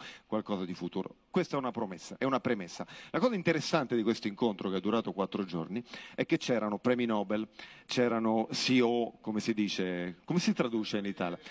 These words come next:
Amministratori delegati di grandissime multinazionali, eh, di farmaceutiche, tecnologiche,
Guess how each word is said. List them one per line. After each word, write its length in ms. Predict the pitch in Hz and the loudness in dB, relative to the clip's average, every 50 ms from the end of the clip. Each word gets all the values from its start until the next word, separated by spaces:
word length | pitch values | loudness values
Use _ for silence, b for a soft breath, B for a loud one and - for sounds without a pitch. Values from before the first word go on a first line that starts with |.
| B B B | B B B
Amministratori 560 | - 151 170 185 180 160 156 160 151 156 147 | 0 2 4 4 4 4 4 4 2 2 2
delegati 500 | 131 135 131 131 123 135 131 123 - 131 | 2 2 0 2 6 6 6 6 4 2
di 140 | 120 117 120 | 4 4 4
grandissime 580 | 110 123 120 120 120 113 123 113 - - 117 113 | 4 4 4 4 4 4 4 2 4 2 2 4
multinazionali, 920 | 113 113 107 - 117 107 104 101 - - 113 104 104 107 104 101 104 113 - B B B B B B B | 4 2 2 2 2 0 0 0 0 0 0 2 2 2 2 2 0 0 -2 B B B B B B B
eh, 320 | - 98 107 110 104 104 | 0 2 2 4 2 2
di 120 | 98 104 104 | 2 0 -2
farmaceutiche, 1300 | - - 123 117 117 107 - - - 113 107 101 104 - - 101 90 - 107 110 110 107 107 107 104 - - | 0 0 -2 -2 0 -2 -2 0 2 2 2 2 0 -2 -4 -6 -4 -2 -2 -2 0 0 0 -2 -4 -4 -4
tecnologiche, 1080 | - 117 - 110 113 107 104 98 98 95 87 98 101 95 - - 104 104 104 101 | -4 -4 -2 0 0 2 4 4 2 2 0 -2 -4 -6 -4 -2 -2 0 0 0